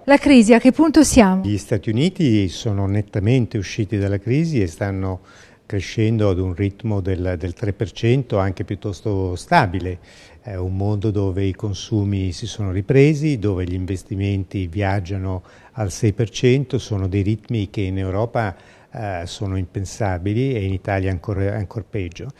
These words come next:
Speaker 2: Io credo che l'Europa abbia, stia commettendo un errore storico di politica economica estremamente forte. Eh, nel ciclo, nella storia delle economie mondiali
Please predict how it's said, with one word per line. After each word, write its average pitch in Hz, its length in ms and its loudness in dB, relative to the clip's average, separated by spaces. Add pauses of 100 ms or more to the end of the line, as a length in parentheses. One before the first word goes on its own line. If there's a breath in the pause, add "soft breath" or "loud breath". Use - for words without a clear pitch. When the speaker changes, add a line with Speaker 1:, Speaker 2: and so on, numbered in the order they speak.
(280 soft breath)
Speaker 2:
Io 135 120 2
credo 113 220 4
che 110 120 -2
l'Europa 117 840 2
abbia, 101 680 -4
stia - 280 -2
commettendo 104 920 0 (380 soft breath)
un 101 180 0
errore 101 520 6
storico 98 760 2
di 92 120 -4
politica 101 400 0
economica 120 520 0
estremamente 95 640 -4
forte. 110 600 -2 (500 loud breath)
Eh, 107 360 -2
nel 107 600 2
ciclo, 98 1300 2
nella 95 380 -4
storia 107 500 4
delle 95 180 -2
economie 107 500 0
mondiali 131 640 4